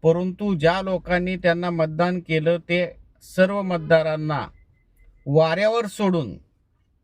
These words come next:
या ठिकाणी आपल्या मतदारसंघाचं खूप मोठं विकासाच्या दृष्टीनं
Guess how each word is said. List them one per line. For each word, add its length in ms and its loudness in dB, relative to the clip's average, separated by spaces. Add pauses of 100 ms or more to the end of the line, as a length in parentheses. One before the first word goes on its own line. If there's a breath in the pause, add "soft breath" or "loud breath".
(280)
या 280 4
ठिकाणी 720 0 (920)
आपल्या 420 2
मतदारसंघाचं 1080 -2 (100)
खूप 260 -4
मोठं 540 0 (300)
विकासाच्या 680 0
दृष्टीनं 680 -4